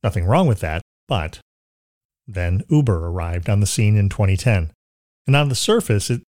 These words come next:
might seem like they were targeting the same problem. However, at least by some accounts,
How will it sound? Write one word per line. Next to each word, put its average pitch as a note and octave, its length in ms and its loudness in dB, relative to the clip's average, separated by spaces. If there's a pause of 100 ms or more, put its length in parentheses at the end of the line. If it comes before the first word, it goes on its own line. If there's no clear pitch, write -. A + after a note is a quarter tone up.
might F#3 160 0
seem C4+ 240 -4
like G2+ 220 0
they A2 120 -2
were A2 140 0
targeting A2+ 480 0
the G#2 60 0
same G#2+ 260 0
problem. F#2+ 400 -4 (760)
However, C3+ 360 2
at B2+ 120 -2
least F3 420 -2
by A#2 220 2
some E3+ 220 0
accounts, G#2+ 400 -2